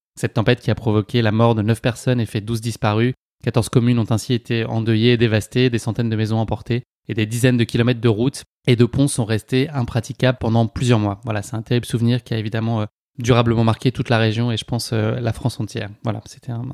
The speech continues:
un hommage en tout cas et, et des pensées qu'on, qu'on leur adresse encore parce que j'imagine que les stigmates de cette, euh, catastrophe sont encore, euh, très présentes dans la région.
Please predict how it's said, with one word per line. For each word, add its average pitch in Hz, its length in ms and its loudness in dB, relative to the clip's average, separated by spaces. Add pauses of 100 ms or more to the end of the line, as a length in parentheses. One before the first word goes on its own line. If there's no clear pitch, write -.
(200)
un 117 140 4
hommage 120 260 4
en 117 60 2
tout - 80 -14
cas 127 160 2
et, 117 320 2
et 120 80 -4
des 113 80 0
pensées 120 300 -4
qu'on, 120 320 -6
qu'on - 200 -6
leur 113 120 0
adresse 113 260 -2
encore 123 220 -2
parce - 120 -10
que - 80 -14
j'imagine 120 340 -4
que 123 100 2
les 113 80 4
stigmates 123 460 2
de 123 140 0
cette, 120 280 -6
euh, 127 160 -2
catastrophe - 500 0
sont - 140 -2
encore, 113 280 2
euh, 113 80 4
très - 220 -4
présentes 120 460 0
dans 117 100 -2
la 110 80 -2
région. 107 300 -4